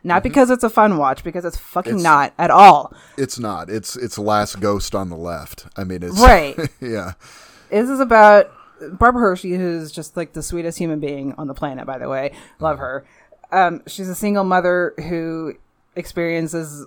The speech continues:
Speaker 1: repeated and violent sexual assaults by some entity, unseen, you know, malevolent, clearly male-, malevolent spirit. And the way that the scenes are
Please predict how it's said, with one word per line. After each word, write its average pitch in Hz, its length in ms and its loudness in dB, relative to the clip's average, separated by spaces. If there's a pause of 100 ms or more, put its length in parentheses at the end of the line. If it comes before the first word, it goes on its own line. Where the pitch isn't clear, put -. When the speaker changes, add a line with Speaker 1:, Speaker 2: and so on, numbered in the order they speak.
(160)
Speaker 1:
repeated 175 840 -4
and 160 460 -6
violent 156 520 -2
sexual 165 380 -6
assaults 151 500 -4
by 139 680 -4 (500)
some 160 560 -4 (160)
entity, 160 420 -4
unseen, 165 880 -6
you 156 120 -12
know, 135 420 -10
malevolent, 156 920 -4
clearly 165 360 -2
male-, 151 360 -4
malevolent 143 560 -8
spirit. 135 560 -12 (680)
And 175 300 -2 (340)
the 190 200 -2
way 208 260 2
that 202 260 2
the 175 220 -2
scenes 180 680 -8 (100)
are 139 520 -4